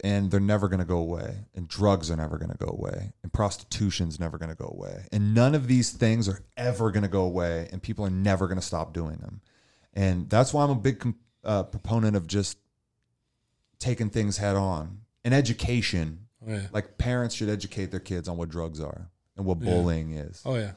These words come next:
Speaker 1: And, and you know what I mean? What sexual abuse is. What all
Speaker 2: Yeah.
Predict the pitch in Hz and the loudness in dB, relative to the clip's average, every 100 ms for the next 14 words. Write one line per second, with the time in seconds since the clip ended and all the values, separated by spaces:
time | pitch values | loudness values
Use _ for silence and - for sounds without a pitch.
0 | - - 98 - 101 101 101 95 92 92 | -14 -4 -2 0 0 0 0 -2 -2 -2
1 | 92 - 104 - 95 82 80 82 78 87 | 0 0 -2 -2 -4 -4 -4 -4 -4 -6
2 | 80 101 95 131 | -4 0 4 4